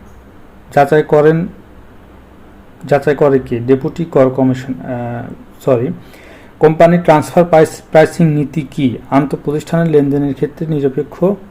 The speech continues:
মূল্য নির্ধারণ। ব্যবসায়িক প্রতিষ্ঠানে আয় নিরূপণে কি পদ্ধতি অনুসরণ করা হয়? উত্তর হচ্ছে হিসাবপত্র বিশ্লেষণ, চালান ও ব্যাংক হিসাব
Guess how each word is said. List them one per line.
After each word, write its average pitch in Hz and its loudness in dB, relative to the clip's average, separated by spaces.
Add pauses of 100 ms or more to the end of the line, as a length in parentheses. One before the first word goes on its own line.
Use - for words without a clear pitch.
(120)
মূল্য 143 0
নির্ধারণ। 127 -2 (1300)
ব্যবসায়িক 170 2
প্রতিষ্ঠানে 170 0
আয় 147 2
নিরূপণে 151 -2 (120)
কি 175 -4
পদ্ধতি 147 -2
অনুসরণ 143 -4
করা 120 0
হয়? 117 -8
উত্তর 151 -6
হচ্ছে 160 -6
হিসাবপত্র 139 -4
বিশ্লেষণ, 131 -2 (600)
চালান 139 4 (100)
ও 151 4
ব্যাংক 131 0
হিসাব 160 -2